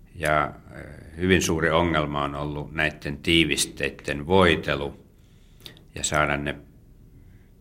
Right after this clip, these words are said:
pysymään kaasutiiviinä. Mutta tämä on ihan arvaus, mutta, mutta jos tämmöisestä on kysymys, niin silloin tietysti tämmöisen aineen hinta ja, ja sen,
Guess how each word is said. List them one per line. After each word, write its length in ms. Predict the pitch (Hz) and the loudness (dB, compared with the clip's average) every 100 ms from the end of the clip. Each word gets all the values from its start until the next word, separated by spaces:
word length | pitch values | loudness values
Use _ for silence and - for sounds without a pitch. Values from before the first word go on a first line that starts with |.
| - | -14
pysymään 640 | - - 69 71 69 67 65 | -10 -6 -4 -2 -2 -2 0
kaasutiiviinä. 1120 | 78 71 73 - 73 69 60 - - - - - - - - - - - | 2 2 0 -4 0 0 -2 -8 -10 -14 -16 -20 -20 -20 -20 -20 -20 -20
Mutta 240 | 78 - | -10 -4
tämä 340 | 73 90 87 80 | 2 4 4 2
on 100 | 85 | -2
ihan 280 | 92 87 76 | -2 -2 4
arvaus, 680 | 98 107 98 85 80 80 87 | 6 6 4 2 0 -4 -10
mutta, 340 | 85 - 90 - - - - - - - - - - | -14 -6 -8 -8 -20 -20 -20 -20 -20 -20 -20 -20 -14
mutta 220 | 85 - | -6 0
jos 120 | 85 | 0
tämmöisestä 600 | - 104 95 95 - 87 | 4 4 4 0 -2 0
on 100 | 85 | 0
kysymys, 520 | 87 107 98 85 82 87 | 2 4 4 2 0 -2
niin 120 | 85 | 0
silloin 360 | 104 95 82 | 2 4 2
tietysti 440 | 80 92 78 - 80 | 4 4 4 -4 -6
tämmöisen 640 | - 82 78 85 80 76 - - - - - - - - - - _ | -2 -2 -2 -2 -4 -6 -14 -20 -20 -20 -20 -20 -16 -18 -18 -20 _
aineen 540 | 85 90 82 82 80 76 | 4 4 4 0 0 0
hinta 500 | 95 98 85 82 76 | 4 4 2 -2 -2
ja, 320 | 76 73 69 | 0 -2 -4
ja 160 | 73 73 | -6 -8
sen, 360 | - 76 73 | -6 -6 -6